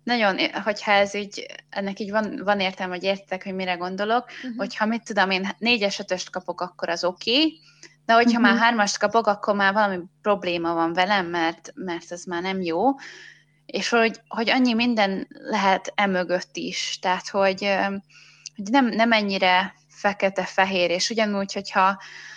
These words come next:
Speaker 1: ha tudod, hogy, ö, beszeret-, tehát, hogy egy bizonyos csoport része szeretnél lenni, ugye mindenki szeretne a, a népszerű csoportban benne lenni, amikor iskolában van, és, ö,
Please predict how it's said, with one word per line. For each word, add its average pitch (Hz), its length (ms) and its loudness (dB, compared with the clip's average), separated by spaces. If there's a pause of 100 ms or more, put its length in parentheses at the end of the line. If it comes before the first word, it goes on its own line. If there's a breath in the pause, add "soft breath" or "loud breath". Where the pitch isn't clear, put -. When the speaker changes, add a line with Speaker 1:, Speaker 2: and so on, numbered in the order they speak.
Speaker 1:
ha 202 120 0
tudod, 196 420 2
hogy, 196 340 0
ö, 190 220 4 (840 soft breath)
beszeret-, 208 500 4
tehát, 202 420 -10
hogy 208 120 -6
egy - 260 -4
bizonyos 208 460 -2
csoport 202 400 0
része 208 280 -2
szeretnél 185 540 0
lenni, 180 360 0
ugye 185 160 2
mindenki 214 460 2
szeretne 185 440 0
a, 185 200 0 (320 loud breath)
a - 80 -4
népszerű 180 760 -2 (580)
csoportban 180 720 2
benne 180 240 0
lenni, 185 280 0
amikor 175 300 -4
iskolában 170 680 -6
van, 185 180 -4
és, 175 260 0
ö, 170 160 -4